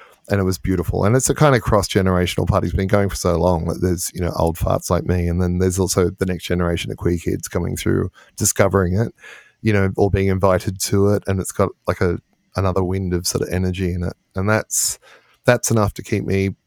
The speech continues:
holding on in club culture. It's like, um, yeah, that's enough. You can find your spiritual home and your logical family if you look hard enough,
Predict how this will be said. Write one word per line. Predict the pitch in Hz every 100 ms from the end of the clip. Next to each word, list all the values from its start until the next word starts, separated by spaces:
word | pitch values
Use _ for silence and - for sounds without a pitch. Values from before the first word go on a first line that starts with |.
| -
holding | 104 98 98
on | 98 117 135
in | 98 98 95
club | - 101 92
culture. | - 92 - 123 160 -
It's | 90
like, | 104 95 92 - _ _ _ 95
um, | 87 87 87 87 85 _ _ _ _ _ _ _ _
yeah, | - 95 85 76 -
that's | 101 - -
enough. | 87 82 90 -
You | - 101
can | 107
find | 101 110 107 107 104 104 92 - - - -
your | 85
spiritual | - 95 87 - 87
home | 95 92 90 90 87
and | 87 90
your | 90
logical | 85 90 - -
family | 85 - 82 85 85 85
if | 85
you | 87
look | 87 87
hard | 92 90
enough, | - 95 92